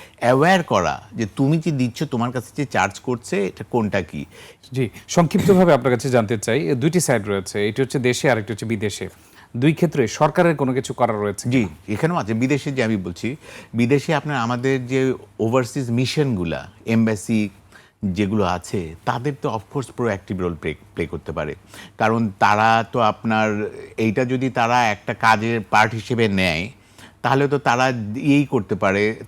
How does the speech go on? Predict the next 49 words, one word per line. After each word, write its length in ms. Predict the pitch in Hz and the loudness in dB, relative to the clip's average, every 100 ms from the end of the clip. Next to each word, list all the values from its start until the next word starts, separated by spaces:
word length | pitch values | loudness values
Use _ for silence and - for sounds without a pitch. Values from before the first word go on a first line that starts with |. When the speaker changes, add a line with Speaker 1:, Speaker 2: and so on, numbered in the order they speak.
| - | 2
Speaker 1:
তারা 200 | 123 127 | 4 4
একটা, 240 | 120 - 156 | 2 0 -4
একটা 240 | 131 - | -2 -2
জিনিস 260 | 147 151 139 | 0 0 -2
করতেই 380 | - 139 - 139 | 0 0 0 -2
পারে 220 | 123 123 | 0 0
যে, 120 | 120 | -2
যে 200 | 107 127 | 0 0
সমস্ত 380 | 120 139 127 - | 0 -4 -4 -2
রেমিটেন্স 460 | 123 117 120 127 113 - - - - | 0 2 0 -4 -8 -14 -20 -20 0
সার্ভিস 340 | 113 117 117 | 2 2 -2
প্রোভাইডার 600 | - 110 107 98 85 90 - - - | 0 2 4 2 0 -2 -8 -20 -10
যারা 300 | 107 107 104 | 0 4 4
বাংলাদেশে 580 | 101 101 104 101 104 117 | 4 4 2 0 -2 0
ইয়ে 140 | 107 | -2
করবে, 260 | 95 110 107 | -2 -4 -2
তাদেরকে 380 | 110 101 107 113 | 0 0 0 -2
ধরেন 240 | 110 117 | -2 0
এমবাসির 380 | 113 107 98 107 | 0 -2 -2 -4
সাথে 240 | 104 95 | -4 -4
রেজিস্টার 460 | 101 101 95 - 98 | -2 -2 -2 -4 -4
করা 220 | 90 85 | -2 -2
লাগতে 320 | 82 73 - | -4 -8 -10
পারে, 300 | 78 73 71 - - | -10 -10 -12 -12 -2
Speaker 2:
জি। 80 | |
Speaker 1:
বললো 220 | 110 95 101 | 0 0 -2
যে, 80 | |
"তোমরা 220 | 101 107 101 | -4 -2 -2
করো", 400 | 98 95 104 135 - - | 0 0 -2 -4 -12 0
এবং 180 | 135 139 | 2 2
সেইখানে 420 | - 143 151 147 | 4 2 2 2
তারা 260 | 139 135 | 2 4
আর 80 | 131 | 4
ক্লোজলি 440 | - 135 123 123 123 | 4 4 4 4 4
মনিটর 500 | 110 107 113 107 117 | 4 4 2 0 -2
করতে 260 | 107 95 | -2 -2
পারবে 240 | 101 98 98 | -2 -2 -2
যে 80 | |
তোমরা 200 | 98 107 | -2 0
বেশি 220 | 98 92 101 | 0 0 0
চার্জ 220 | 90 80 | -2 -2
করছো 260 | 95 80 | -8 -8
কেন, 140 | - 92 | -10 -6
বেশি 180 | 95 101 | -6 -6
চার্জ 220 | 101 - | -8 -6
করলে 140 | 113 | -8
তোমার 240 | 98 101 92 | -4 -6 -4
কাছ 180 | 98 | -8
থেকে, 340 | - 90 - | -10 -8 -6